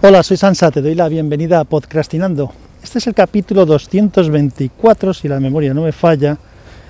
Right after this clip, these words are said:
de Ya te digo. ¿Y qué te digo? Pues mira, estoy dando un paseo, voy caminando por la calle, después de doce horas sentado, hoy he estado prácticamente todo el día sentado, así que necesitaba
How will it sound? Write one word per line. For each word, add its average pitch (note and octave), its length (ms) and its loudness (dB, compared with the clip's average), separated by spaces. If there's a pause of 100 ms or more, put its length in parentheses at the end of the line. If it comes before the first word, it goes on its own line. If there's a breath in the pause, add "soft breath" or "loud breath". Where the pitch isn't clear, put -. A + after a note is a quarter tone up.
(100)
de D3+ 160 0
Ya D3+ 100 2
te C3 140 -4
digo. C3 240 -12 (800 loud breath)
¿Y F3 120 0
qué G#3+ 100 4
te G#3 100 4
digo? G#3+ 220 4
Pues E3 240 0
mira, F3+ 180 -4 (1400 loud breath)
estoy F3 320 4
dando E3+ 240 4
un D3 160 0
paseo, F#3+ 500 -2 (380 loud breath)
voy C#3 200 -4
caminando C#3+ 480 -2
por B2+ 140 -8
la C#3+ 100 -2
calle, F3+ 400 0 (540 soft breath)
después C#3 440 0
de C#3 320 2
doce D3+ 260 0
horas C#3+ 180 0
sentado, C#3+ 480 -4
hoy C3 120 -4
he - 20 -4
estado C3+ 400 -6 (960 soft breath)
prácticamente C#3+ 560 -4
todo D3 100 0
el C3+ 60 -2
día C3+ 180 -2
sentado, D#3 480 -2 (160)
así D3 240 -8
que - 80 -10
necesitaba C#3+ 580 -4